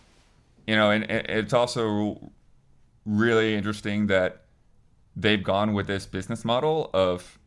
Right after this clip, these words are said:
basically the game has to prove itself to you in those three levels.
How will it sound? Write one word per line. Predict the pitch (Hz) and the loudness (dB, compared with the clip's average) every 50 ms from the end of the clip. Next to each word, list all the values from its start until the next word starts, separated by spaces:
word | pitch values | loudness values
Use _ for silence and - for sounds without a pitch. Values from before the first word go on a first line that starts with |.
| _ _ _ _ _ _ _ _ _ _ _ _ _ - - - | _ _ _ _ _ _ _ _ _ _ _ _ _ -20 -6 0
basically | - 110 139 - 165 151 107 117 117 110 107 | 2 2 2 2 -2 -4 -2 -2 -2 -2 -2
the | 104 95 107 107 | -4 -4 -4 -2
game | 104 131 151 175 165 | 0 0 0 0 0
has | 131 123 - | -2 -4 -4
to | - | -8
prove | - - 117 123 95 | -8 -6 -6 -6 -6
itself | - - - 87 90 - | -6 -6 -6 -6 -6 -6
to | - - 92 | -8 -10 -8
you | 90 87 | -8 -6
in | 92 | -6
those | 92 87 87 - | -8 -8 -8 -10
three | - 95 92 | -8 -6 -2
levels. | 98 107 101 92 90 87 - - | -2 0 0 -2 -4 -6 -10 -18